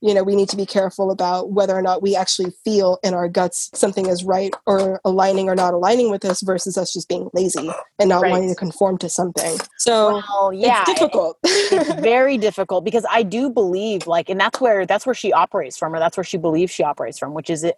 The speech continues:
Speaker 2: an intuition space. Like, "I need to
Speaker 1: Mm-hmm.
Speaker 2: honor my body. My body wants sleep now." And there's a part of me that's like, "Yeah, okay." But I'm super judge and, like, super coming down on a situation that maybe she is just listening to her intuition.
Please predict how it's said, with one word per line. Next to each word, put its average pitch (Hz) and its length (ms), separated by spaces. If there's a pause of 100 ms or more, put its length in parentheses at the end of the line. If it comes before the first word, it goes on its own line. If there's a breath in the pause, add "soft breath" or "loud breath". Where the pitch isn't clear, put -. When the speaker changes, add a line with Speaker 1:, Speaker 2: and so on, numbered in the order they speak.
Speaker 2:
an 170 160
intuition 170 800
space. - 640 (120)
Like, 175 160
"I 170 120
need 202 180
to 190 80
Speaker 1:
Mm-hmm. - 100
Speaker 2:
honor 185 280
my 165 160
body. 165 340
My 156 160
body 156 340
wants 156 340
sleep 165 360
now." 104 460
And 170 120
there's 170 140
a - 20
part 196 220
of 190 60
me 190 40
that's 175 200
like, 170 200
"Yeah, 247 200
okay." 202 440 (300 soft breath)
But 208 120
I'm 202 420
super 226 320
judge 156 520
and, 170 140
like, 165 180
super 202 280
coming 175 280
down 165 300
on 160 100
a 151 40
situation 160 600
that 135 260
maybe 180 320
she 202 220
is 202 140
just - 300
listening 165 340
to 160 80
her 147 80
intuition. 151 640